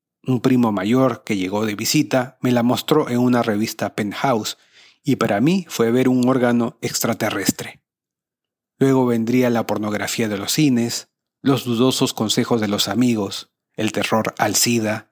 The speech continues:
los rótulos que decían "atrasos" en algunas paredes, los embarazos de algunas conocidas a las que dábamos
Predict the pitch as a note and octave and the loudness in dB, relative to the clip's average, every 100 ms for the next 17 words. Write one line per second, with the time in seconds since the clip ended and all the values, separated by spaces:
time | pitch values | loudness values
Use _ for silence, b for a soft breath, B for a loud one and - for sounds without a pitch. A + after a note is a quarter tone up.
0 | b b b - D3 C#3 D3+ D3 C3 A#2+ | b b b 0 2 2 0 2 0 0
1 | A2+ G#2 - A#2+ A#2+ - - - C#3 C#3 | 0 0 0 -2 -2 -2 -4 -2 0 2
2 | - A2 - - - _ - A#2 G2+ A2+ | 0 0 -2 -2 -10 _ -6 -4 0 0
3 | G#2+ - G2 B2 G#2+ G2+ - - _ _ | 0 -2 -2 -2 -2 -6 -8 -12 _ _
4 | _ _ _ - A#2+ A2+ G#2 A2 A#2+ C3 | _ _ _ -4 0 0 2 2 2 2
5 | G#2+ G2+ A2 A2 - F#2+ F#2 - C#3 A#2+ | 0 0 0 2 0 -2 -4 0 2 0
6 | G#2+ - - A#2 G2+ - G2 F#2+ G#2 G2 | -2 -6 -8 -4 -4 -4 -6 -2 0 0
7 | F#2 - - | -2 -8 -12